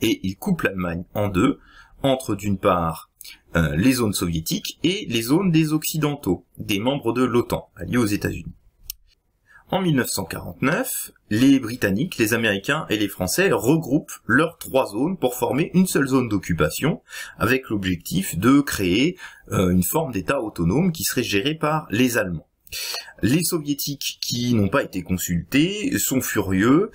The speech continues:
et décident de répliquer en organisant le blocus de Berlin. En effet, Berlin, sa zone ouest, est située au cœur de la zone soviétique, et il n'est possible d'y accéder pour les alliés français, américains et britanniques qu'en passant par le territoire contrôlé par les soviétiques.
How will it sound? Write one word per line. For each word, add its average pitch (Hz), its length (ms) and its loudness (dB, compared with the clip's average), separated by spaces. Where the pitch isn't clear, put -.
et 156 340 4
décident 135 720 -2
de 127 140 0
répliquer - 720 -4
en 143 180 0
organisant 110 480 0
le 143 80 2
blocus 113 400 -2
de 156 80 4
Berlin. 143 380 -2
En 104 120 -14
effet, 175 380 -2
Berlin, 135 680 -2
sa - 200 -2
zone 98 220 0
ouest, 135 400 2
est 123 80 0
située - 340 0
au 117 200 2
cœur 185 420 -2
de 110 80 2
la 107 100 4
zone 139 180 0
soviétique, 127 800 -6
et 113 240 2
il 110 120 0
n'est 120 120 4
possible 110 400 -2
d'y 98 120 2
accéder 98 460 2
pour 85 220 -2
les 87 180 -2
alliés 87 380 4
français, 90 600 -4
américains 90 640 -6
et 95 80 0
britanniques 92 580 -2
qu'en 214 140 2
passant 156 380 -4
par 147 160 0
le 120 120 -2
territoire 113 400 -2
contrôlé 147 360 0
par 135 120 -2
les 123 80 -2
soviétiques. - 580 -8